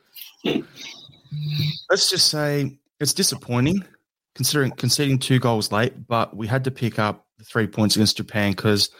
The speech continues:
Saudi Arabia were gonna win their game anyway against China, so they guarantee themselves qualification. So then it was down to us and Japan. Had to win that game. The fact that we didn't,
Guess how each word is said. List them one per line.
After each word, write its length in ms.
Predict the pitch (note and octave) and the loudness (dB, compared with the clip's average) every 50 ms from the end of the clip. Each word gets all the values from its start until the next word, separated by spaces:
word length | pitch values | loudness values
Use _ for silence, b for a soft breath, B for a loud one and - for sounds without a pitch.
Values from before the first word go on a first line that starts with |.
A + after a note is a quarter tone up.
| b b b b _ _ - | b b b b _ _ -4
Saudi 280 | - - C#3 C#3+ C#3 C3+ | -2 0 2 2 0 0
Arabia 380 | A#2+ A2+ A#2 A2+ G#2 A2 G#2+ | 0 0 -2 -2 0 0 0
were 80 | G#2 G2+ | 0 0
gonna 180 | G#2 A2 G#2 | 0 0 0
win 200 | G2+ G2 G2+ G2+ G2+ | 2 2 2 4 4
their 160 | G2 G2 G2 | 4 4 2
game 320 | F2+ G#2+ G2+ G2 G2 G2 | 2 2 0 2 2 0
anyway 280 | G2 G2 G2 G2 G2+ G2 | 2 2 2 2 4 4
against 260 | G2 F#2+ F#2+ - - | 4 2 2 0 0
China, 460 | - - G2+ G2 F#2+ F#2+ G2+ A2+ C3 C3 B B B B _ | -2 0 0 2 2 2 2 2 0 -2 B B B B _
so 160 | - - A2+ G#2+ | -4 -2 0 2
they 220 | G#2 A2 A#2 A2 F#2 - - | 2 2 0 0 -4 -8 -4
guarantee 480 | - A2+ A2+ G#2 G2 F#2 - G#2 G2+ G2+ | -2 -2 -2 -2 -4 -4 -4 -2 -2 0
themselves 360 | G2 G2 F#2 - G2 F#2+ F#2 | 0 0 0 0 -2 -2 -2
qualification. 720 | - - G#2+ G#2 F#2+ - - - - F#2+ G2 F#2+ - G#2+ G#2 | -2 0 2 2 2 0 -2 -2 0 0 0 2 2 2 2
So 120 | - - | 2 2
then 80 | G#2+ G#2 | 2 2
it 60 | - | 2
was 100 | C3 - | 2 0
down 160 | - A2+ A2 G#2+ | 2 2 2 2
to 60 | G2+ | 2
us 240 | - G#2 G2+ - - | 0 0 0 0 -2
and 80 | G2+ F2+ | -2 -2
Japan. 460 | - - - - G2 F#2 F2 E2+ - _ _ _ _ _ _ _ _ _ _ _ _ - | -4 -6 -6 -2 -2 0 -2 -2 -4 _ _ _ _ _ _ _ _ _ _ _ _ -8
Had 240 | - - C3 C3 C3 - | -4 -2 -2 -2 -2 -4
to 60 | B2 | -2
win 180 | A2+ A#2 G#2+ G#2 | -2 0 0 0
that 180 | G#2 F#2+ - | -2 -2 -4
game. 360 | - G#2 G2+ F#2+ F2+ F2+ F#2 _ _ _ _ _ _ _ _ _ - | -4 -4 -2 -2 -2 -4 -6 _ _ _ _ _ _ _ _ _ -14
The 60 | - | -8
fact 260 | A#2 - B2+ C3+ C3 - | -4 -2 -2 -2 -2 -4
that 100 | C#3 - | -4 -4
we 100 | A2+ G#2+ | -4 -4
didn't, 440 | F#2 - G#2 G2+ C3 D3 - - | -2 0 2 2 2 2 0 -4